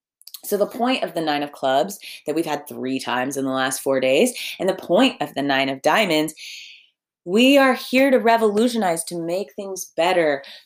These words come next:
to be in better alignment with the things that we wanna say, with the art that we wanna create, with the mindsets that we wanna have, with the per-, perspectives that we want to tout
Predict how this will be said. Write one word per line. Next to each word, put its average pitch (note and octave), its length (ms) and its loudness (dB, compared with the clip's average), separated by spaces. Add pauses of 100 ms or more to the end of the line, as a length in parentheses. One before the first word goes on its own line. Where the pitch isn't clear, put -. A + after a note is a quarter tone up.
to F#3 180 2
be G3 340 2
in F3 220 -2
better G3+ 380 4
alignment F3+ 840 2
with F3 160 2
the G3+ 80 -4
things G3+ 260 -4
that F#3+ 100 -4
we G3 60 -4
wanna F#3 220 -4
say, F3 320 2
with D#3+ 140 -8
the - 160 -8
art F3+ 200 4
that F3+ 100 0
we F3 120 0
wanna E3+ 180 -2
create, E3 420 0
with D#3+ 120 -8
the D#3+ 40 -8
mindsets E3+ 600 0
that E3+ 80 -2
we E3 100 -2
wanna D#3 160 -2
have, D#3+ 400 0
with D#3 140 -4
the D#3 80 -6
per-, - 180 -8 (300)
perspectives F3+ 640 0
that D3+ 240 0
we F3 180 2
want E3+ 240 0
to C3+ 160 -6 (160)
tout D#3+ 260 2